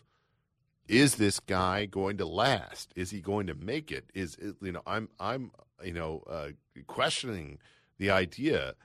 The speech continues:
that this is going to be a president who has the capability to last through this.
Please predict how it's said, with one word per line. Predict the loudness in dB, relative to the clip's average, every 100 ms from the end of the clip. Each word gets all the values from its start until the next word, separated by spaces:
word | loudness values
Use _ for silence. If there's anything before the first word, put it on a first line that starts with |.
| _ _ _
that | 0 0 -2 -4
this | -4 -2
is | -4
going | -2 0
to | 0
be | -2 -2
a | -2
president | 0 0 0 -2 -4 -6
who | -4 -2
has | 0 2 2 -2
the |
capability | -4 -4 -2 -2 0 0 -2 -10 -14 _ _ _ _ _ _ -4
to | 4
last | 10 10 8 2
through | -4 -4
this. | -6 -8 -10 -14